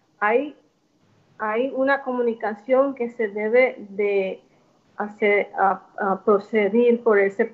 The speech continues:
camino. Si no funciona ese proceso, ahí es que donde va en el otro, porque recuerda, tenemos que educar los padres para que sepan el proceso. Si no funciona, va para el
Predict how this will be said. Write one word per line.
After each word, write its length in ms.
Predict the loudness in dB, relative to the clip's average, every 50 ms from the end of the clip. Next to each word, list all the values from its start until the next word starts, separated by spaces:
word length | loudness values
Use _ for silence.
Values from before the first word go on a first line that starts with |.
| -2
camino. 500 | 0 2 4 4 4 4 4 2 -2 -6 -12 _ _ _ _ _ _ _
Si 160 | _ 0 2
no 260 | 4 4 4 4 2
funciona 760 | 2 2 4 4 4 2 -2 -6 -2 0 0 2 2 0 -2 -2 -2
ese 360 | -2 -2 -2 -2 -4 -6 -6
proceso, 840 | -6 -2 -4 -4 -4 -4 -4 -4 -4 -4 -4 -4 -6 -6 -6 -6 -10 _ _ _ _
ahí 280 | -8 -4 -4 -4 -2 -4
es 140 | -4 -6 -8 _
que 140 | 2 2 2
donde 360 | 2 0 -4 -6 -4 -6 -6
va 340 | -4 0 0 0 0 -2 -8 -8
en 160 | -6 -6 -4
el 140 | -4 -4 -4
otro, 480 | -4 -6 -6 -2 -2 -2 -2 -2 -6 -12 _ _ _ _ _ _ _ _
porque 240 | -6 -4 -4 -4 -6
recuerda, 540 | -6 -8 0 4 4 4 4 2 -4 -6 -8 _ _ _ _ _ _
tenemos 440 | 0 2 2 2 2 0 0 -2 -6 -2
que 400 | 4 6 6 6 6 2 -4 -14 _ _ _ _ _ _ _ _
educar 520 | -4 -4 -2 -4 -6 -6 -2 0 2 4 4
los 160 | 4 2 0 -4 -4 _
padres 580 | 2 2 2 2 0 -2 -4 -4 -6 -8 -12 _ _ _
para 140 | -12 -10 -10
que 100 | -12 -14
sepan 480 | -10 -10 -10 -6 -4 -4 -4 -4 -4 -6 -10
el 100 | -12 -12
proceso. 800 | -12 _ -12 -12 -12 _ _ -8 -8 -8 -8 -12 -18 _ -20 -20 _ _ _ _ _ _ _ _ _ _ _
Si 160 | -10 -4 -2
no 440 | 0 2 2 4 4 2 2 2 -2 -4
funciona, 760 | -2 -2 -2 -2 -2 -4 0 2 4 4 4 4 2 0 0 -6 -16 _ _ _ 0 2
va 200 | 2 2 2 2
para 140 | 2 2 2
el 120 | 2 0